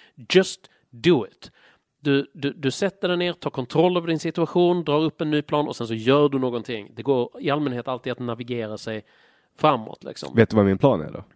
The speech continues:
Speaker 1: Berätta då.
Speaker 2: Jag, eh, tog en färja från Åland, åkte till Malmö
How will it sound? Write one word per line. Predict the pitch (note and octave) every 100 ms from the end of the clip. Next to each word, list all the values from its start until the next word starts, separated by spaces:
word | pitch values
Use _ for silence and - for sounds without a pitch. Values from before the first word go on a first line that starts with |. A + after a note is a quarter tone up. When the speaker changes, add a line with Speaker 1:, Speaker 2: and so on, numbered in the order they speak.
| _
Speaker 1:
Berätta | - E3 E3+ A2
då. | G2+ G2+ _ _ _ -
Speaker 2:
Jag, | G2 F#2 F2+ F2 F#2
eh, | E2+ E2 E2 - _ _ _ _ _ _ -
tog | -
en | G#2+
färja | - F#2+ E2+
från | F2 F2+
Åland, | E2+ D#2+ D#2+ D#2+ F#2+ _ _ _ _
åkte | - F2 -
till | -
Malmö | F2 D#2+ D#2 D2+ D#2